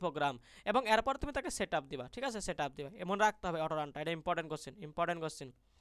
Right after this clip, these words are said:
খুবই ইম্পর্টেন্ট কোশ্চেন, ঠিক আছে? এটা ময়মনসিংহে আসা কোশ্চেন ভাইয়া পঁচিশ সালে। আচ্ছা, এরপরে আসো, বলেছি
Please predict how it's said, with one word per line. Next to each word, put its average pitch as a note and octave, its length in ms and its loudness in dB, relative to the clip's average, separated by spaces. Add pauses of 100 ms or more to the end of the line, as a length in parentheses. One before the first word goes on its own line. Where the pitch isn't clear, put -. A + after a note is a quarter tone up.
(480)
খুবই A#3+ 260 6
ইম্পর্টেন্ট D3 320 0
কোশ্চেন, - 240 -16 (320)
ঠিক C4+ 160 2
আছে? A#3+ 140 4
এটা G#3 140 6
ময়মনসিংহে F#3+ 500 6
আসা E3+ 160 -2
কোশ্চেন D3+ 260 -6
ভাইয়া C#3+ 180 -4
পঁচিশ D#3+ 280 -4
সালে। B2 140 -4 (600)
আচ্ছা, - 220 4
এরপরে A#3+ 320 8
আসো, F3+ 120 0 (140)
বলেছি A#3+ 240 8